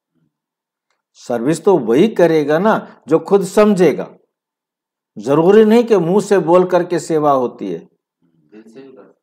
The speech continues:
Speaker 1: मनसा भी सेवा होती है, कर्मणा भी सेवा होती है,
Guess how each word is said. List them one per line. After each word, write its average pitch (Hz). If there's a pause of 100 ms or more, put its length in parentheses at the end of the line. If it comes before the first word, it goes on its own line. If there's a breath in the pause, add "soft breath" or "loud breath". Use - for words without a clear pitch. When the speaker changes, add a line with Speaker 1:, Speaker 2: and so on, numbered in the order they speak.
(180)
Speaker 1:
मनसा 175
भी 190
सेवा 147
होती 117
है, 113 (240 soft breath)
कर्मणा 185
भी 190
सेवा 147
होती 113
है, 120